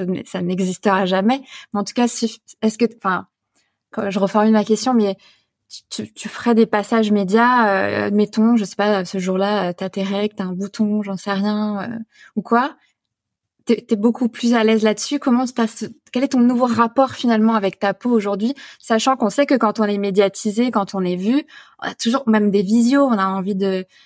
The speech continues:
se mettre un coup de rouge à lèvres, un petit coup de blush, un petit coup de attends, hop, je camoufle deux, trois petites imperfections, ce qu'on fait, je...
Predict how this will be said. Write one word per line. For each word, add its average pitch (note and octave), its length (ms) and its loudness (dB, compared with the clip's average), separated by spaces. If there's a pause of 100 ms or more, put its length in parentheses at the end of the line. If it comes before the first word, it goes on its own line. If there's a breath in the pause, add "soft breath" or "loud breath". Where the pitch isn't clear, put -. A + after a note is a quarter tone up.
se - 100 -10
mettre G3+ 140 -4
un G3 40 -2
coup G3+ 140 -4
de G#3 60 2
rouge G#3+ 180 4
à B3+ 100 2
lèvres, C4 300 2
un G#3+ 80 0
petit - 140 -10
coup B3 120 -4
de A3 60 -2
blush, A#3+ 260 2
un G#3+ 120 2
petit - 180 -10
coup - 160 0
de G#3 120 4
attends, A3 360 2
hop, A#3+ 240 0
je - 100 -10
camoufle A3 540 4
deux, G#3+ 160 4
trois G#3 220 -4
petites G3 260 -8
imperfections, G#3 720 -2
ce - 140 -14
qu'on F#3 140 -10
fait, - 220 -8
je... F#3 180 -8